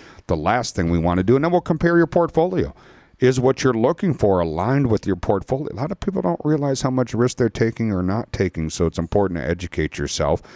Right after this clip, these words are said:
Also have a great guide this week, complimentary, called The Five Retirement Planning Missteps to Dodge. That's a complimentary guide on the five retirement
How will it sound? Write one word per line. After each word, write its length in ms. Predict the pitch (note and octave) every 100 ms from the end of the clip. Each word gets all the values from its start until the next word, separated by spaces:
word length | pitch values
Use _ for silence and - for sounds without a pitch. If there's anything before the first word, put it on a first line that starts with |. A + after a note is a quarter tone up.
| - -
Also 220 | - G#3 G#3
have 140 | D3
a 40 |
great 360 | G2+ G2 D3 -
guide 340 | G2+ C#3 C#3+
this 220 | D#3 C#3+ C3+
week, 200 | F3 -
complimentary, 760 | A#2+ A#2 - G2+ G#2+ - D#3+
called 240 | E3 A#2 F2
The 80 | E2
Five 480 | - D#2 F#2+ A2
Retirement 680 | G#2 G2+ - G#2+ G#2+ G#2 F#2+
Planning 380 | - G#2 G2 F2+
Missteps 460 | F2+ - A2 A2 -
to 100 | -
Dodge. 560 | B2 F#2+ C#2+ F2+ - - - - -
That's 200 | D3 -
a 60 |
complimentary 880 | C3+ - E3 D3+ D#3+ C#3+ C#3+ - C#3
guide 380 | A2+ A#2+ B2+ F#2
on 100 | E2
the 80 | E2
five 400 | - F2+ A2 A2
retirement 720 | A2 - G#2 G#2 G#2+ G#2+ G#2